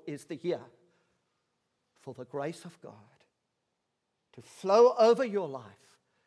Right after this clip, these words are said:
as you repent of the sin and for God to untangle you from that which will stop you from running this race in the way that you need to. My friends, porn is everywhere.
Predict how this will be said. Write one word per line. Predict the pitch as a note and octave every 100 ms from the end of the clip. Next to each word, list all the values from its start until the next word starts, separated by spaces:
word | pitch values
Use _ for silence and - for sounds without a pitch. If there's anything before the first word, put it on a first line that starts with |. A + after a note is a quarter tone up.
| _ -
as | D3 -
you | D#3
repent | D3+ - - C4+ -
of | F3 - -
the | A#2+
sin | - C3+ B2+ _ _ _ _ _ -
and | C3+
for | - D3+
God | D#3 C#3+ D#3
to | - -
untangle | E3 E3 _ - - A3 D#3 B2
you | A#2 - - _ _ _
from | D3+ B2
that | D#3 B2 - _ _ _ _ _ _ _ _ _ _ _ _ _ _ _ _ -
which | B2+ D3
will |
stop | C3+ - - E3+ - B2
you | A#2+ _ _ _ _ _ _ _ _
from | C3+ A#2+
running | C3 C#3+ C3 C#3 B2 -
this | B2 -
race | B2 C#3 - A#2+
in |
the | A#2+
way | B2 A#2 -
that | -
you | -
need | - - _
to. | - _ _ _ _ _ _ _ _ _ _ _ -
My | E3+
friends, | E3+ A#3 A3+ G3+ - - _ _ _ _ -
porn | - B3+ A#3+
is | A#3+ - -
everywhere. | A3 G3+ E3 C#3+ B2